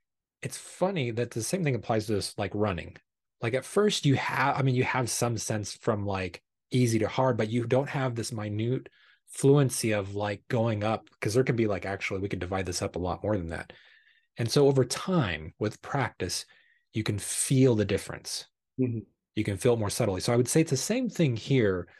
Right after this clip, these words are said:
Speaker 1: There's gonna be fluency over time, right? Where, like,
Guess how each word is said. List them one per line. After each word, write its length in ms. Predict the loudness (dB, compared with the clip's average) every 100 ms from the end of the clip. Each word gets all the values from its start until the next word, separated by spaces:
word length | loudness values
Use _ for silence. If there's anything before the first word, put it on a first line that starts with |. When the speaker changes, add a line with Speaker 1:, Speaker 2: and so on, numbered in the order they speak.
| _ _ -6
Speaker 1:
There's 140 | 0
gonna 140 | 4
be 80 | 4
fluency 640 | 2 0 2 2 0 -2 -2
over 200 | -2 -4
time, 360 | -6 -10 -12 -16 _ _
right? 260 | 0 2 2
Where, 340 | 2 2 2
like, 340 | -2 -4 -6